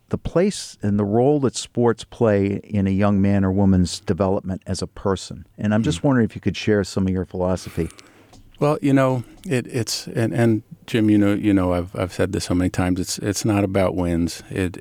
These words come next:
Speaker 2: it's really about participation, and that's where, um, communication uh, from the athletic director to the coaches really comes into play. I want our coaches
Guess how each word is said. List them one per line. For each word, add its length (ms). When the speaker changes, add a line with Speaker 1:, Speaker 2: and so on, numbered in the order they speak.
Speaker 2:
it's 240
really 260
about 460
participation, 960
and 260
that's 300
where, 360
um, 400
communication 920
uh, 240
from 280
the 120
athletic 400
director 400
to 180
the 100
coaches 580
really 300
comes 320
into 200
play. 320
I 120
want 360
our 160
coaches 760